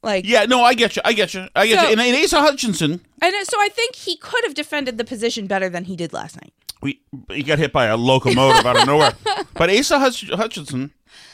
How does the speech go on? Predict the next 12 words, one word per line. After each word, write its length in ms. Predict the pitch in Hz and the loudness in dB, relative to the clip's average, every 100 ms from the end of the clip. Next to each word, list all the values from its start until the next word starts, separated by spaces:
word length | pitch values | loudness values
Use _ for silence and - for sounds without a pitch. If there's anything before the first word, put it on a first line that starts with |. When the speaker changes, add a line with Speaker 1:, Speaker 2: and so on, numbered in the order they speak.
| - _ _ _ _ _ _ _ _ _ _ _ | -20 _ _ _ _ _ _ _ _ _ _ _
Speaker 2:
is 160 | 143 143 | -4 -2
a 60 | 151 | -4
consistent 540 | 156 151 208 - 170 | -6 -6 -6 -8 -10
conservative, 580 | 151 131 135 104 95 _ _ _ - | -10 -6 -6 -6 -12 _ _ _ -4
Speaker 1:
Mm-hmm. 340 | 269 233 262 - _ - | -4 -4 -6 -12 _ -2
Speaker 2:
a 200 | 123 - | -2 -4
very 380 | 117 131 190 190 | -4 0 2 0
decent 380 | 165 156 147 - | -4 -6 -6 -6
man, 360 | 113 107 101 117 _ _ _ _ _ _ _ _ - | -4 -4 -6 -10 _ _ _ _ _ _ _ _ -4
a 120 | 131 | -4
good 400 | 117 147 165 151 | -2 -2 -2 -2
politician, 720 | 156 143 127 127 - 117 131 | -2 -2 -4 -8 -8 -8 -8